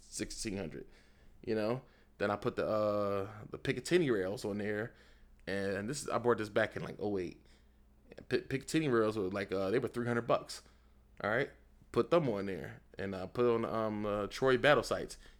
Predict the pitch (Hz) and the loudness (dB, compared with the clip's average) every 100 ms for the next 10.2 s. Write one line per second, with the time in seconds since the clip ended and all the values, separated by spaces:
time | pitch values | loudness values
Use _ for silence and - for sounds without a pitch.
0 | - - 160 170 - 95 - 127 117 110 | -4 2 4 2 -2 -4 -2 -2 0 0
1 | 95 95 - - - - 123 151 131 127 | -2 -6 -8 -14 -18 -8 0 4 4 2
2 | 123 131 123 107 - 131 123 113 104 - | 2 0 -2 -2 0 0 2 0 0 -4
3 | - 87 78 - - - - - - - | -8 -10 -10 -14 -20 -20 -20 -20 -20 -18
4 | - 104 110 101 107 113 - 98 - 110 | -6 -2 0 0 0 0 0 -2 0 0
5 | - 98 95 95 113 104 73 - - - | 0 -2 -2 -2 -2 -2 -4 -6 -12 -20
6 | _ - _ _ _ - - 120 120 - | _ -20 _ _ _ -20 -4 0 0 0
7 | 139 131 123 113 110 - 92 101 104 107 | -4 0 2 4 2 0 -6 -2 -2 0
8 | 110 107 - - 98 98 - 104 104 76 | -2 -4 -6 -6 -4 -4 -4 -4 -4 -8
9 | - - - - - - - - - 101 | -10 -20 -20 -20 -20 -20 -20 -20 -8 -2
10 | 110 127 | 0 0